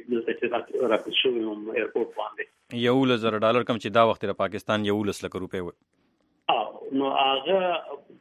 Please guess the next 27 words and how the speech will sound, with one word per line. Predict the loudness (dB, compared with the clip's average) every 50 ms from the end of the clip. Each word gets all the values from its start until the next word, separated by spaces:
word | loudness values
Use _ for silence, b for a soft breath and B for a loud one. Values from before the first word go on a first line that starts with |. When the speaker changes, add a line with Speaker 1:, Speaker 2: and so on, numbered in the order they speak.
| -18 -12 -4 0
Speaker 1:
آه، | 2 4 4 4 2 0 0 -2 -4
هغه | 0 0 0 0 0
چې | -2 -2 0
ما | 0
اوسېدل | 0 0 -2 -2 -4 -2 -2 0 0 0 0
هم | -2 -2 -6
کول | -4 -2 0 2 2 2 2 0 -2
او | -2 -2 -2 -2 0 -2 -4 -4 -4 -6 -6 -6 -8 -8 -6 -6 -8 -12 _ -6
مکان | -4 -4 2 4 4 4 4
کرایه | 4 2 4 4 4 4
مې | 4 2
ورکوله. | 2 2 0 -2 -2 -2 0 0 0 0 0 -2 -2 -4 -8 -14 -16 -12 -4
Speaker 2:
جی. | -2 0 -2 -2 _ _
Speaker 1:
او | -4 -2 -2 -2 -4 -8 _ _ _ _ _ _ 0
ټولې | 0 0 0 -2
خرچې | -4 -8 -6 -4 -4
مې | -4 -4 -6
په | -6 -4 -2
هغه، | -2 0 2 2 2 2 2 0 -4 -12 -20 -14 -8 -4
آه، | -2 0 2 2 0 -2 -4 -4
یعنې | -2 -2 0 2
کاروبار | 2 2 2 4 2 2 2 0
هم | -2 -4
په | -2 -2
هغو | 0 0 0 0
باندې | 0 -2 -4 -4 -8 -10
سټارټ | -12 -10 -6 -4